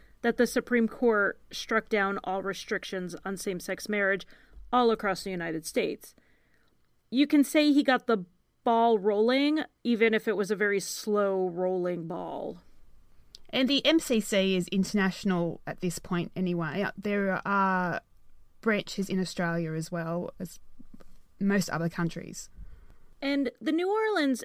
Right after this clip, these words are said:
Speaker 1: M C C, like a lot of them in the beginning, had trouble finding somewhere to meet. Building church buildings is not cheap.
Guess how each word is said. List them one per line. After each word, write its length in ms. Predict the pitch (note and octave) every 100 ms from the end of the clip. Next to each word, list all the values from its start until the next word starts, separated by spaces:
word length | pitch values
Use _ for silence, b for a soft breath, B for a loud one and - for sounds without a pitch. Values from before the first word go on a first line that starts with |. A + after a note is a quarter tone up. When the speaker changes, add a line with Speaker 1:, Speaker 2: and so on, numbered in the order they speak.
| -
Speaker 1:
M 160 | B3
C 180 | - A3+
C, 480 | - A3+ G#3+ A3 A#3 -
like 240 | A#3 A#3 A3+
a 80 |
lot 280 | G#3+ A3+ A#3
of 180 | A#3+ F#3
them 500 | G#3+ G3 F#3 F#3+ F#3 _ -
in 140 | G#3
the 80 | G#3
beginning, 560 | G3 F#3+ F#3 F#3 G3+ A#3
had 240 | A3 A#3
trouble 340 | - C#4+ B3+
finding 320 | A#3+ A#3 G#3+ G#3
somewhere 320 | G#3+ G3+ F#3+
to 140 | -
meet. 580 | F3+ G3 - - - - _ _ _ _ _ _ _ _ _
Building 400 | B3+ C4 B3+ A#3
church 360 | - A3 - -
buildings 360 | A3 F#3 F3+
is 140 | F#3+ F3+
not 220 | F3 -
cheap. 380 | - F3 -